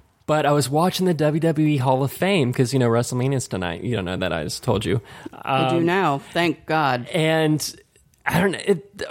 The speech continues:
Speaker 1: watching these, uh, people get recognized for their work from, you know, twenty, thirty years ago, I don't, it just touches me. I don't know why. It just really touches me. Like, uh, even, like, Tori Wilson,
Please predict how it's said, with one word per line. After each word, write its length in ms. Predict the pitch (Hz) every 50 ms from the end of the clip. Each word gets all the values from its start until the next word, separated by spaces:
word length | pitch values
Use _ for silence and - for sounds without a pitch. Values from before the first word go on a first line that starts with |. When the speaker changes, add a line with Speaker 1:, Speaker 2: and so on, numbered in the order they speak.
| - 147
Speaker 1:
watching 680 | 151 160 180 190 185 - - 247 240 233 226 185 - - - 185 - - - - _ -
these, 640 | - 165 170 175 - - 156 - - - - - - -
uh, 160 | 160 156 147
people 400 | - - 151 151 151 160 156 160
get 200 | 156 165 131 127
recognized 800 | 131 120 120 127 - 147 147 151 151 151 151 160 165 156 -
for 80 | - 143
their 160 | 135 139 131
work 600 | 117 113 117 120 135 165 202 240 - _ - - _ _ _ _ _ _ _ _ _ _ _ _ _ _
from, 480 | - - - 139 131 127 127 123 120 - -
you 120 | - 135 131
know, 380 | 127 123 117 113 110 123 - - _ _ _ - -
twenty, 320 | - - - 135 131 135
thirty 280 | 131 - 156 147 139 139
years 260 | 135 135 135 139 139
ago, 480 | 160 151 165 170 175 175 175 175 - - -
I 120 | - 160
don't, 160 | 185 190 - -
it 140 | 190 160
just 200 | - 185 175 -
touches 460 | - - 226 254 - - 185 - - -
me. 160 | 90 87 95
I 60 | 113
don't 160 | 143 170 180
know 100 | 214 220
why. 280 | 196 190 196 202 190 170
It 120 | 139 139
just 180 | 156 156 - -
really 180 | 170 156 165 156
touches 260 | 165 156 156 - 147
me. 80 | 143 139
Like, 220 | 135 131 131 -
uh, 100 | 180 185 110
even, 300 | - 208 196 254 226 202
like, 200 | 185 165 147 -
Tori 240 | - 170 196 190 165
Wilson, 560 | 160 156 165 156 - - 120 110 104 131